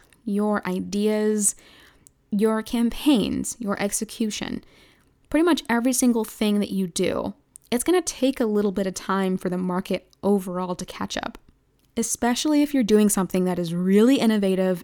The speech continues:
and really, really, really different. In fact, the more innovative, the more likely it is that it will take even longer for people to understand and to adopt.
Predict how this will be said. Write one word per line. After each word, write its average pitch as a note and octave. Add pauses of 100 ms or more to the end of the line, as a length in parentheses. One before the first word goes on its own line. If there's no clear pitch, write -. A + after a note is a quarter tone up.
and F#3
really, F#3
really, F3
really F3
different. E3+ (500)
In G3
fact, G#3
the G3
more B3
innovative, - (640)
the G3+
more G#3+
likely F#3
it -
is F3
that F3
it F3
will F3
take - (180)
even B3
longer A3+ (420)
for F#3+
people G3
to -
understand G3
and F#3
to F#3
adopt. -